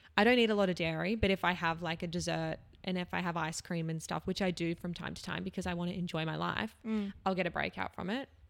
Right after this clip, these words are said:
Speaker 2: Mm.
Speaker 1: But whatever.
Speaker 2: It's fine.
Speaker 1: It's fine. We roll with it. I'm
Speaker 2: Enjoy
Speaker 1: enjoying
Speaker 2: life.
Speaker 1: life and I'm enjoying my food.
Speaker 2: Live, laugh, love.
Speaker 1: Yeah.
Speaker 2: Cool. Um, wait, I ac-,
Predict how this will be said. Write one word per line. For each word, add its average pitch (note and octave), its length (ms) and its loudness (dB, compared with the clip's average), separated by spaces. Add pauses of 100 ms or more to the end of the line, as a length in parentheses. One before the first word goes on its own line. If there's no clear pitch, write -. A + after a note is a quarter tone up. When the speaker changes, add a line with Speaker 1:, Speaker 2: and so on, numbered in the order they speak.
Speaker 2:
Mm. G3+ 240 -4
Speaker 1:
But F#3 300 -2
whatever. - 360 -8 (460)
Speaker 2:
It's - 140 -14
fine. G3+ 340 -8
Speaker 1:
It's - 160 -8
fine. F#3 500 -2
We A3+ 120 -2
roll G#3+ 240 2
with F3 140 2
it. D3 180 0
I'm F#3 100 0
Speaker 2:
Enjoy F#3+ 280 2
Speaker 1:
enjoying A3 200 4
Speaker 2:
life. F3+ 280 0
Speaker 1:
life - 40 -16
and F#3 100 0
I'm F3+ 120 0
enjoying F3 420 -2
my F3 140 -2
food. E3 480 -4
Speaker 2:
Live, G#3+ 220 -8
laugh, G3+ 200 -10
love. G#3+ 340 -10
Speaker 1:
Yeah. F3+ 200 -6 (580)
Speaker 2:
Cool. B3+ 240 -14 (1900)
Um, A#3 80 -2
wait, G#3+ 240 4
I F#3 120 4
ac-, F#3+ 80 -2